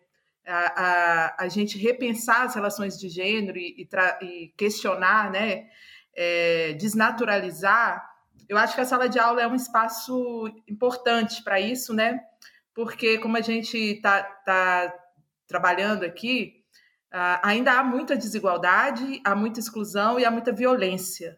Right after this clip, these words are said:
né? Quando a gente pensa as relações entre os gêneros, né? Então, a gente precisa discutir, a gente precisa, é, desconstruir, colocar isso como uma forma de problematização, né? E, e eu tenho, né, a oportunidade de trabalhar com uma disciplina específica, né, que é a disciplina sobre educação, gênero e sexualidade,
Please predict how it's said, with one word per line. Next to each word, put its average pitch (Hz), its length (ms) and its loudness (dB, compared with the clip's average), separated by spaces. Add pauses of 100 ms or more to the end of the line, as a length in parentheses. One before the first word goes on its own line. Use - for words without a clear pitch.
né? 185 220 0
Quando 196 320 -4
a 196 60 -2
gente 196 200 -6
pensa 196 220 -6
as 196 80 -10
relações 190 480 -2
entre 196 220 -6
os 202 100 -6
gêneros, 170 580 -8
né? 170 220 -10 (500)
Então, 208 220 2
a 233 80 4
gente 240 180 -2
precisa 247 400 0
discutir, 240 580 -4
a 185 40 2
gente 190 180 -6
precisa, 214 380 -4 (640)
é, 196 140 2
desconstruir, 240 720 0
colocar 233 400 2
isso 247 300 -4
como 220 240 -2
uma 214 180 0
forma 208 320 0
de 208 100 -6
problematização, 220 1120 -4
né? 180 220 -8 (560)
E, 214 800 2
e 208 80 0
eu 220 140 2
tenho, 254 260 4
né, 226 200 6
a 208 120 6
oportunidade 196 680 2
de - 40 -8
trabalhar 185 340 2
com 202 120 -4
uma 202 120 -2
disciplina 196 440 -8
específica, 202 840 -4
né, 226 260 -2
que - 140 -8
é 180 40 2
a 170 60 -4
disciplina 180 520 -12
sobre 175 240 -10
educação, 202 580 -2
gênero 190 320 -2
e - 40 -12
sexualidade, 185 1000 -2